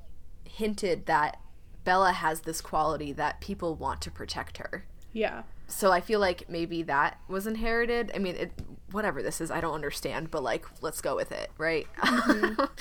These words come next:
Speaker 1: <laughs> I think that Bella kind of carries this quality, but, like, Renesmee definitely carries
Speaker 2: Yes.
Speaker 1: this quality. Yeah. <laughs>
Speaker 2: Huge.
Speaker 1: Um, yeah, this is, like, exactly what Renesmee does, is, like,
Speaker 2: Yeah.
Speaker 1: projects her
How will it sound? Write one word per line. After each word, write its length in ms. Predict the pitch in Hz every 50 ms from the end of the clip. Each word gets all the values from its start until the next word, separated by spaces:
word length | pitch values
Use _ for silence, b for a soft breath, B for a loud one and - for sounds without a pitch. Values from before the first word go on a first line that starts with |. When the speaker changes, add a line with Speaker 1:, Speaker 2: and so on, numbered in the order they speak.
| B B B B
Speaker 1:
<laughs> 360 | B B B B B - -
I 120 | 208 226
think 300 | 262 - 370 381 349 -
that 260 | - 233 208 185 - - - - -
Bella 300 | 208 214 233 247 247 220 202 - -
kind 240 | - 240 226 233 240
of 100 | 240 -
carries 380 | - 254 240 240 247 247 247
this 140 | - 240 -
quality, 440 | - - 240 233 240 240 233 247 247
but, 200 | 208 208 208 -
like, 320 | 185 175 151 120 - - - - - - - - - -
Renesmee 640 | 165 190 190 202 214 240 247 285 302 311 311 311 311 - - - -
definitely 480 | 196 165 156 - 120 117 - - 85
carries 320 | - - 95 87 - 226 226
Speaker 2:
Yes. 840 | 277 285 277 262 254 262 254 240 240 233 220 208 190 180 - - -
Speaker 1:
this 120 | - -
quality. 60 | 180 202
Yeah. 600 | 190 151 - - - - 285 - - 269 226 220 - -
<laughs> 200 | - - - -
Speaker 2:
Huge. 1200 | 294 277 277 285 294 285 277 277 269 262 254 247 247 240 240 233 208 190 180 180 180 - - 226
Speaker 1:
Um, 120 | 214 214 - -
yeah, 340 | 202 220 214 214 185 160
this 180 | 175 196 240 277
is, 120 | 294 262 247
like, 200 | 262 240 202 -
exactly 520 | 233 214 180 190 208 202 - - 226 214
what 280 | 185 156 170 190 185 -
Renesmee 520 | 170 185 185 180 165 175 180 175 160 -
does, 500 | - 180 180 156 107 123 165 180 - - -
is, 200 | - 156 160 -
like, 120 | 156 160 233
Speaker 2:
Yeah. 180 | 220 - - - - - - - - - -
Speaker 1:
projects 720 | - - 214 208 196 185 202 202 214 - - - - -
her 540 | - - 196 180 175 175 170 165 170 180 -